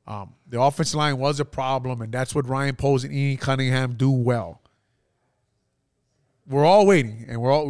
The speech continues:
everybody wants to be patient, and, and, and we un-, Poles is correct. Like, you wanna build this the right way. He is correct to point to the history of how the Chicago Bears have been doing,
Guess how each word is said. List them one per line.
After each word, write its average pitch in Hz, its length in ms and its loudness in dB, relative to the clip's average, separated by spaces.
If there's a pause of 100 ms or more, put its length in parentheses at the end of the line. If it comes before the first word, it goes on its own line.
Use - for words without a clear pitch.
everybody 143 300 2
wants 165 260 0
to 160 60 -6
be 165 80 2
patient, 147 480 0
and, 120 140 -10
and, 131 160 -10
and 127 420 -10
we 135 140 0
un-, 165 240 -2
Poles 185 360 2
is 196 120 -6
correct. 196 320 -2 (560)
Like, 127 200 -6
you 127 80 -2
wanna 151 360 0
build 165 220 4
this 160 140 0
the 160 80 2
right 147 240 2
way. 131 340 -4 (260)
He 139 160 2
is 123 120 -2
correct 135 560 0
to 131 80 -2
point 156 360 -6
to 135 80 -8
the 123 120 -4
history 135 680 0 (320)
of 123 160 -4
how 156 220 4
the 156 100 0
Chicago 147 540 0
Bears 139 340 2
have 147 300 0
been 156 180 -2
doing, 160 260 -2